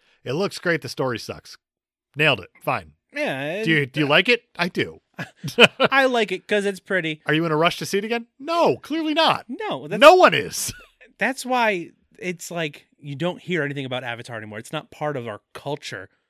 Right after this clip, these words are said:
Speaker 1: Just part of our wallets. That's it.
Speaker 2: Exactly.
Speaker 1: It
Speaker 2: It's like,
Speaker 1: never got any
Speaker 2: remember that movie we went and
Speaker 1: farther.
Speaker 2: saw that one time back in two thousand, the two thousands?
Speaker 1: Oh, yeah, that was really good.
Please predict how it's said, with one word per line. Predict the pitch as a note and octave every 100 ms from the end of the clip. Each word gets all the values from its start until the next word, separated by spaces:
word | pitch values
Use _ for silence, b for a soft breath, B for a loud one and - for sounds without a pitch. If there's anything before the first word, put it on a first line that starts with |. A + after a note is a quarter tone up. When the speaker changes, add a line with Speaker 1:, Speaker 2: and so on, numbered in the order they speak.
| _ _ _
Speaker 1:
Just | - D#3+
part | - D#3+
of | D3+
our | D3
wallets. | C3 F#2+ - - -
That's | C#3+ C#3 -
it. | - - D3
Speaker 2:
Exactly. | C#3 E3+ D3+ D#3+
Speaker 1:
It |
Speaker 2:
It's | C#3+
like, | D#3
Speaker 1:
never | E3 D#3+
got | D#3+ D3+
any | D3+
Speaker 2:
remember | B2+ C4+ D#4
that | B3+
movie | F#3+ G3 G#3+
we |
went | G#3+
and | A#3+
Speaker 1:
farther. | -
Speaker 2:
saw | - G#3
that | F#3 E3+
one | D3 F3 F3+
time | E3 E3 E3+
back | D3+ D3+
in | B2
two | D3 D3+
thousand, | D3 C#3+
the | B2
two | -
thousands? | E3+ D3 A#3 D4+ F#4+
Speaker 1:
Oh, |
yeah, | F#4
that | C4 F4
was | E4
really | D3 C#3+ A#3
good. | E4+ F#4 A2+ -